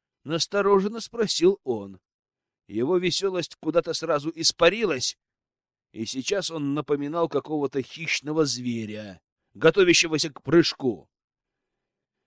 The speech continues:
"Боюсь, что да", нехотя выдавил из себя я.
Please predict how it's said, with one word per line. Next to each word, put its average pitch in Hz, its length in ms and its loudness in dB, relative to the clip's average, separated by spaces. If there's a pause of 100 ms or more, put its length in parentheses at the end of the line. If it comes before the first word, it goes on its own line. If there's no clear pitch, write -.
(140)
"Боюсь, 175 400 -8
что 170 240 -6
да", 113 360 -12 (520)
нехотя 180 640 4
выдавил 160 420 6
из 160 220 -4
себя 151 400 2
я. 110 380 -2